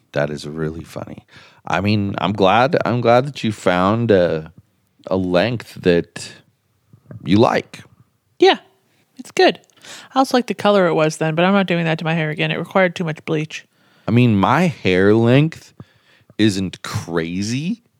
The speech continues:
Speaker 2: The sides are
Speaker 1: So,
Speaker 2: crazy.
Speaker 1: so I kinda like it, but yeah, the sides are a little whacked out. Um, what else? I mean,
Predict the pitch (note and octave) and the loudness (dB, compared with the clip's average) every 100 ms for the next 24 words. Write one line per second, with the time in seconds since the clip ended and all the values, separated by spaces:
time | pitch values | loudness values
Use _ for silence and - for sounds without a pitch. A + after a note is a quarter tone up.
0 | _ _ G#3 - C4 G3+ F3 E3 - B2 | _ _ -6 0 0 0 -2 -4 -2 -2
1 | - C3 - _ - C#3 C3 B2+ - D3 | -6 -16 -18 _ 2 4 4 2 0 0
2 | D#3+ E3+ C#3+ F#2+ E2 G#2 - D#3 E3+ - | 2 2 2 2 0 0 -2 0 0 -4
3 | - _ - C#3 E3+ G2 - G#2 A#2 C#3 | -20 _ -12 0 0 0 0 2 2 2
4 | B2+ A2+ G#2+ G#2 F#2 F2 D#2+ D#2+ - C#2 | 2 2 4 2 2 0 0 -2 -2 -2
5 | C#2+ D#2 F#2 - _ _ F2 F2+ F2 D#2+ | 0 2 0 -2 _ _ -2 0 2 0
6 | D2+ C#2 C#2+ D#2 - - - - - - | -4 -10 -14 -16 -18 -18 -20 -20 -20 -20
7 | - C#2+ D2 D#2+ D#2+ D2 - C2+ D#2+ F2 | -10 -6 -2 2 2 0 -4 -6 -4 -2
8 | F2 | -4